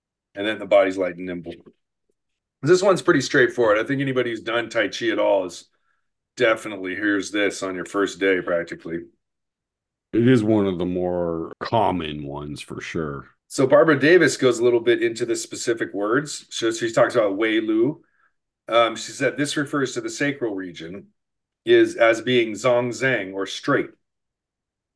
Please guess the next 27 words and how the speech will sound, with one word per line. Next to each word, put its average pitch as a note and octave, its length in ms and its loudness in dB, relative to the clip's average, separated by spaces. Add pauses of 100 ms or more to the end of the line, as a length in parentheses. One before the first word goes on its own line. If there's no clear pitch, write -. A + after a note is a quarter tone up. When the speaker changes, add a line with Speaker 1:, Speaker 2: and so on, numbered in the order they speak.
(140)
Speaker 1:
as A2+ 160 2
a A#2+ 60 0
compound B2+ 480 0
of G2 180 -4
zhong, G#2+ 420 0
centered, G2+ 680 -6
and G2 220 -6
jang, F2+ 500 0
square G#2 480 2
or F2+ 220 -6
upright." F#2 440 -2 (1400)
So A#2 200 2
that's A2+ 240 6
the A2 80 0
same A2+ 240 0
as G2 100 -6
zhong G#2 300 -4
ding F#2+ 320 -4
is E2+ 160 -12
the, E2+ 420 -2 (140)
is F2 220 -12
this F2 180 -8
zhong F2+ 280 -6
jang, F2+ 520 -6
talking F2+ 240 -8
about F2 200 -2
the, E2 180 -14